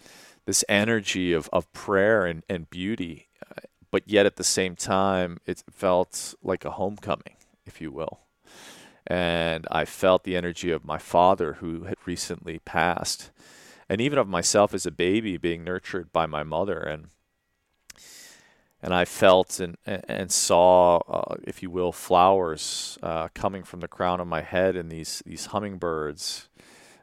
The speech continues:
um, flying out like a, like a call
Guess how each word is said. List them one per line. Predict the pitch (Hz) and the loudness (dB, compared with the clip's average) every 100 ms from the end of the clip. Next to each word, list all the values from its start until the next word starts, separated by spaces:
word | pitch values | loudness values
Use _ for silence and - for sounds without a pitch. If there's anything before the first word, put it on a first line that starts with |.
| - | -10
um, | 80 78 78 76 78 | -6 -4 -6 -8 -12
flying | - 107 92 92 | 2 6 6 6
out | 87 82 69 - - - - _ | 2 2 0 -6 -14 -16 -20 _
like | 92 87 - | 0 0 0
a, | 92 82 82 80 | 0 2 2 0
like | 87 85 | -2 -8
a | |
call | - - 101 92 78 71 73 | -8 4 6 8 6 0 -6